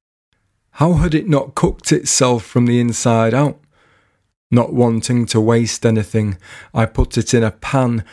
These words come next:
with some butter. I had never cooked a flame before. Jealous blue tongues of heat licked up the pan side.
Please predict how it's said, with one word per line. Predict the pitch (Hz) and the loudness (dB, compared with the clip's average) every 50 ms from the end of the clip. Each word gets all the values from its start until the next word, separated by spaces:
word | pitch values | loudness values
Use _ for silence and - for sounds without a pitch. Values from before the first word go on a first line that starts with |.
| - _ _ | -20 _ _
with | - 120 110 | -2 -2 -2
some | - - - 123 117 110 | 0 -2 0 0 0 0
butter. | 95 - 127 - - - 127 117 107 95 - - - - - - _ _ _ _ | 0 0 -2 -2 -2 -2 0 0 0 -2 -4 -10 -18 -20 -20 -20 _ _ _ _
I | 123 120 | -2 0
had | 127 135 120 | 0 -2 0
never | 135 143 156 160 135 147 | 0 0 0 2 0 -2
cooked | - - - - - - - - - | -4 -2 -2 -2 -2 -2 -6 -2 -2
a | 139 120 | 0 0
flame | - - - 123 120 117 117 113 104 101 | -2 0 0 2 2 2 2 0 0 -2
before. | 110 101 - - 117 117 123 127 135 135 123 - _ _ _ _ _ _ _ _ _ _ - | -2 -4 0 0 2 2 2 0 -2 -4 -6 -12 _ _ _ _ _ _ _ _ _ _ -4
Jealous | 107 95 127 123 123 127 127 123 113 - | 0 2 2 2 2 2 0 -2 -4 -4
blue | - _ _ 135 131 131 131 123 120 | -8 _ _ 0 2 2 2 0 -2
tongues | 117 - - 135 127 131 131 127 117 107 | -4 -2 0 0 0 2 0 0 0 0
of | 120 120 117 98 | 0 0 0 0
heat | 101 123 127 127 - - | 0 0 0 0 -2 -4
licked | - 127 120 120 123 127 123 - - _ - - - | -4 -2 2 2 2 2 0 -2 -8 _ -4 -2 0
up | 131 - - _ _ | 0 -2 -4 _ _
the | - 117 | -2 -2
pan | - - 127 123 123 123 117 | 0 0 -2 0 0 -2 -4
side. | - - 127 117 113 113 110 107 - | -2 0 0 2 2 2 0 -2 -4